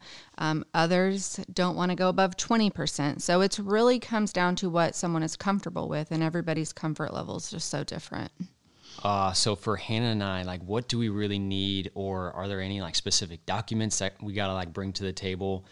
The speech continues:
Speaker 2: um, to prepare or get, like, a loan?
Speaker 1: Yeah, so another really good question.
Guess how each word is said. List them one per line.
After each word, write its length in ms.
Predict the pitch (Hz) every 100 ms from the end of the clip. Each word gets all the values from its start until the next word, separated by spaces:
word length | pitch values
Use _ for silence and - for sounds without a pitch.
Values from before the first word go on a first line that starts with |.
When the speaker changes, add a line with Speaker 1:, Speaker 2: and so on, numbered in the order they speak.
| - - -
Speaker 2:
um, 380 | 90 87 87 87
to 300 | 95 90 85
prepare 720 | - 90 - 92 95 98 95 -
or 360 | 92 90 87
get, 320 | 87 - 85 -
like, 160 | 104
a 40 | 110
loan? 360 | 110 120 135 - _ _ -
Speaker 1:
Yeah, 340 | 190 196 196
so 240 | 170 - 202
another 340 | 202 214 226
really 240 | 214 208 208
good 180 | 214
question. 560 | - 190 170 - 156 185